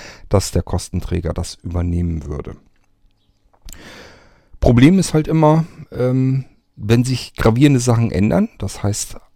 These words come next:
anderes Betriebssystem, dann kann es eben doch schon passieren, dass der Screenreader plötzlich komplett inkompatibel ist. Dem Gunnar zum Beispiel ist das so passiert, da hab ich's mitbekommen, wird natürlich allen anderen auch passiert sein, die, ähm, mit einem älteren Screenreader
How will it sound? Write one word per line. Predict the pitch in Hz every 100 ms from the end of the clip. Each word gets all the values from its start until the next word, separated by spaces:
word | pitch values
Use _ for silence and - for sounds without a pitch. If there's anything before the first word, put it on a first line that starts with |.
| _
anderes | 104 101 101 -
Betriebssystem, | - 107 - 101 - 143 - - 143 175 - _ _ -
dann | 98
kann | 98 139
es | 135
eben | - 120 120
doch | 180
schon | - - 104 92
passieren, | 98 - 104 120 180
dass | - 104 -
der | 101
Screenreader | - - 139 135 127 117
plötzlich | - 117 - 117
komplett | - 151 147 123
inkompatibel | - 135 - 87 - - - 82
ist. | 90 - - - - - -
Dem | 87
Gunnar | 87 92 107
zum | -
Beispiel | 104 - 107
ist | -
das | 98
so | - 101
passiert, | 92 - 151 156
da | 101
hab | 95
ich's | 98
mitbekommen, | 139 - 120 - 107
wird | 120
natürlich | 92 - 104 -
allen | 98 95
anderen | 90 95 90
auch | 120 -
passiert | 117 - 113 -
sein, | 107 104
die, | 101 101 98 - - - _ -
ähm, | 98 98 98
mit | 101
einem | 101
älteren | - 101 107 104 98 98
Screenreader | - - 107 104 101 95 90 92